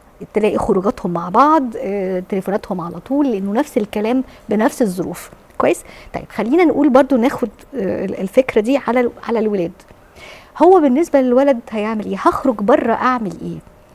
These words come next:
أنا قاعد مع ثقافتي الفرعية الخاصة بيا، وولاد شبهي، اهتمامنا واحد، بنهتم باللعبة ومركز قوي فيها. كويس؟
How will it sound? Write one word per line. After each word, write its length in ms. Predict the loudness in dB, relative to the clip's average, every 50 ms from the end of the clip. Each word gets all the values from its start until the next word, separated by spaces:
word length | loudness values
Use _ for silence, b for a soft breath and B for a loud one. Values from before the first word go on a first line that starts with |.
| b b b b b
أنا 140 | -2 -2 -2 0 2
قاعد 380 | 2 2 4 4 2 2 0 -2 -4
مع 160 | -4 -4 -4
ثقافتي 640 | -4 -6 -8 -4 -2 0 0 0 -2 -6 -8 -6 -6
الفرعية 640 | -6 -6 -6 -4 -4 -2 -2 -2 0 0 2 2
الخاصة 440 | 2 0 0 0 -2 -2 0 0 0
بيا، 320 | 4 4 6 6 6 4 2 B B B B B B -8
وولاد 400 | -4 0 2 4 4 4 2 2
شبهي، 420 | 0 0 2 2 2 4 2 2 2 B B B B
اهتمامنا 540 | -6 -4 -2 -2 0 0 2 2 2 2 2
واحد، 380 | 2 2 0 0 -2 -4 -6
بنهتم 500 | -6 -4 -4 -4 -4 -2 -2 -2 0 2
باللعبة 420 | 0 0 2 2 2 4 4 4 4 2 0 -4 -20 B B B B B B B B B
ومركز 580 | -4 -2 -2 0 2 2 2 2 2 -2 -2 -2
قوي 180 | 0 -2 -2 -2
فيها. 220 | -4 -6 -12 -12 -12 -14 -20 -20 -20 -20 -20 -20 -20 _ -20 -20 -20 -20 _ -20 -8 -4
كويس؟ 160 | -4 -4